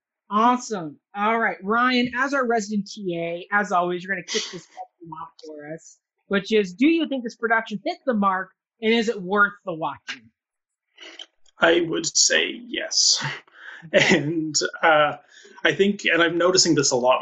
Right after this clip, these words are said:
Speaker 2: more as we keep watching more of these shows in the series, and this is another one that Anthony Cimolino directed,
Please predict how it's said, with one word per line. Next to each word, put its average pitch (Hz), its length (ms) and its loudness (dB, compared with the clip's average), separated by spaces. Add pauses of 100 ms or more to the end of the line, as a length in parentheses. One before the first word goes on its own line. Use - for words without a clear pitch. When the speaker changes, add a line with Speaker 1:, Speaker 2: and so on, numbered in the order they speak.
Speaker 2:
more 123 180 0
as 120 140 -2
we 139 160 -6
keep 165 240 -6
watching 165 320 2
more 85 220 -4
of 85 40 -6
these 87 140 -4
shows 87 240 0
in - 80 -10
the 85 60 -6
series, 85 560 0
and 92 160 -6
this 175 160 2
is 151 100 2
another 143 240 2
one 135 160 -6
that 139 120 -2
Anthony 156 320 -8
Cimolino 160 460 -4
directed, 156 680 -2